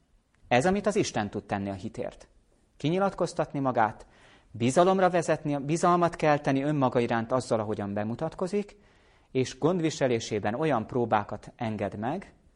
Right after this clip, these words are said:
amelyekben lehetőség van a hitet gyakorolni. Mert amit lát az ember, abban nem kell hinni. Abban kell hinni, ami még nem teljesedett be, amiben nem látjuk a megoldást.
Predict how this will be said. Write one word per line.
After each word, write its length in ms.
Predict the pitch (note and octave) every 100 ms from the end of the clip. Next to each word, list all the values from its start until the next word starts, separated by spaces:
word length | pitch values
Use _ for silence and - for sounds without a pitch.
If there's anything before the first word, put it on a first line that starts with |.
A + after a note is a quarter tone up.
| _ _ _
amelyekben 600 | - C3 C#3+ C#3 D3 D3 -
lehetőség 800 | D#3+ F3 A#2 G2+ G#2+ G2 - F#2+
van 120 | G#2+
a 40 | G2+
hitet 320 | A2+ C3 A2+
gyakorolni. 400 | A2 - A2 G#2+
Mert 160 | C3+
amit 180 | F#3 G#3
lát 240 | F#3 F3 -
az 120 | G#2+
ember, 300 | C#3+ D3 D3+
abban 220 | C#3+ D#3+
nem 160 | D3+ A#2
kell 180 | A#2
hinni. 360 | G#2 G#2 F#2+ - _ _ _ _ _ _ _ _
Abban 320 | E3+ C#3 A2
kell 160 | G#2 G2+
hinni, 420 | G#2+ C3+ D3+ E3 - -
ami 200 | - B2+
még 140 | B2+ C3+
nem 180 | C#3 G#2
teljesedett 540 | G#2 G2+ - G#2 G2
be, 220 | G2+ F#2+ _ - -
amiben 340 | C3 C3 C#3
nem 160 | D#3 A2+
látjuk 380 | G2+ G2+ A2+
a 40 | G#2
megoldást. 640 | G2+ - - - B2+ -